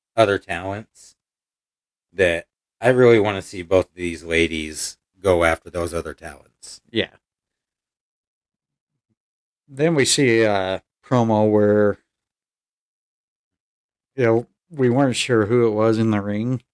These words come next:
Speaker 2: but later on we found out it's Rey Fenix making his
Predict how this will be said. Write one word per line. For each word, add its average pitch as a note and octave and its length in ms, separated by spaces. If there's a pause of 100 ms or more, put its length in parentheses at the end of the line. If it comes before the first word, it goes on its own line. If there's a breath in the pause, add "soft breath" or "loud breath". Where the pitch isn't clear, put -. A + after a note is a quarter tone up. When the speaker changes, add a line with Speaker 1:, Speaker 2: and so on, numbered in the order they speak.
(140)
Speaker 2:
but F3 340 (1900)
later A#2+ 420
on A2 160
we G#2+ 80
found G#2 340
out G#2+ 320
it's G#2 320
Rey A2+ 260
Fenix A2+ 720
making A2 420
his G#2 420